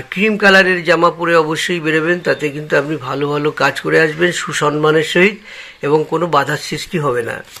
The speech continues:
আপনার শুভ দিক হলো দক্ষিণ দিক,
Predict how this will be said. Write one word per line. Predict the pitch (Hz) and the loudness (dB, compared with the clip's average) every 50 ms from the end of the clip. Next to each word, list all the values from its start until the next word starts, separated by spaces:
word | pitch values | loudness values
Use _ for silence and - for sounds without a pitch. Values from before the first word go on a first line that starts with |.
| - _ _ _ - - - _ _ - - - - - - - - - - - - - - - - - - - - - - | -20 _ _ _ -20 -20 -20 _ _ -20 -20 -20 -18 -18 -18 -18 -20 -20 -20 -20 -20 -20 -20 -20 -20 -20 -20 -20 -20 -8 -2
আপনার | 165 170 190 202 190 185 208 208 202 202 202 196 202 - - - - - - - | 2 2 2 2 2 4 6 6 6 6 4 2 -2 -12 -20 -20 -20 -20 -20 -12
শুভ | - - - - 214 208 214 202 170 151 | -8 -6 -4 -4 -2 0 0 0 0 0
দিক | 185 208 196 - | -2 -2 -2 0
হলো | 190 202 196 190 196 196 196 196 220 - - - - - - - - - - - - - - - - - 135 139 | 0 0 2 4 4 4 4 2 0 -6 -14 -20 -20 -20 -20 -20 -20 -20 -20 -20 -20 -20 -20 -20 -16 -8 -2 2
দক্ষিণ | 180 190 190 - - 220 202 175 | 2 2 2 2 0 0 0 0
দিক, | 139 127 113 - | -2 -6 -10 -10